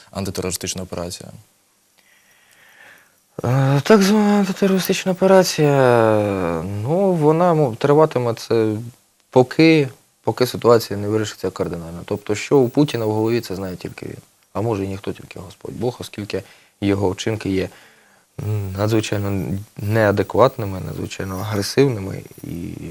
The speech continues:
Speaker 2: не відповідають на практиці ані міжнародному праву, ані навіть тому ж російському законодавству, хоча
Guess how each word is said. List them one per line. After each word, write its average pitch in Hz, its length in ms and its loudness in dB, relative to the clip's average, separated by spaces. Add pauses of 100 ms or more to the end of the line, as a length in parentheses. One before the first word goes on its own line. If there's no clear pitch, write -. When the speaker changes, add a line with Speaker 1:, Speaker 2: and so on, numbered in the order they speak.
(1200)
Speaker 2:
не 98 200 -6
відповідають 101 760 -4
на 92 120 -14
практиці 98 420 -10
ані 92 240 -8
міжнародному 127 680 0
праву, 117 340 -2 (840)
ані 104 360 -4
навіть 98 540 -6
тому 101 180 -6
ж 98 80 -8
російському 107 440 -4
законодавству, 104 560 -6
хоча - 280 -12